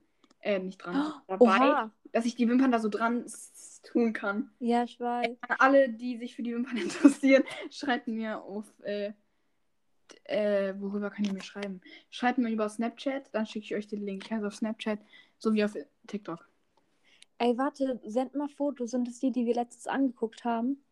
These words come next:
Speaker 1: Nee, das waren die von Daphne. Ich wollte mir die von Daphne
Speaker 2: Ach
Speaker 1: holen,
Speaker 2: so.
Speaker 1: aber, aber die ging nicht bei, wegen PayPal. Ey, ich, die
Speaker 2: Ja.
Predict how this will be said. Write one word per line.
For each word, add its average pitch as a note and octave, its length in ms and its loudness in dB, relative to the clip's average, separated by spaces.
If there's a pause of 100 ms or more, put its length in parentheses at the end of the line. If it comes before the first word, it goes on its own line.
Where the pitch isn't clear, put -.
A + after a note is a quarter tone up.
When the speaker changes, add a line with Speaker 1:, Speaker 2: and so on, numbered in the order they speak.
(1000)
Speaker 1:
Nee, A3 140 0
das A#3 140 0
waren A#3+ 140 2
die A3+ 80 -2
von A#3 140 -2
Daphne. A3+ 340 0 (260)
Ich B3+ 120 0
wollte D#4 120 12
mir D#4+ 60 12
die D4+ 100 12
von C#4 140 10
Daphne C#4 280 6
Speaker 2:
Ach A#3 40 4
Speaker 1:
holen, A#3 120 2
Speaker 2:
so. F#4 200 10
Speaker 1:
aber, F#4 360 4 (240)
aber A#3+ 200 4
die A#3 140 2
ging C4 200 6
nicht B3+ 180 4
bei, A3+ 240 -4
wegen A3+ 180 0
PayPal. A3 480 -6 (340)
Ey, A3+ 140 10
ich, - 200 -2 (180)
die G#3 120 -4
Speaker 2:
Ja. A#3 280 -4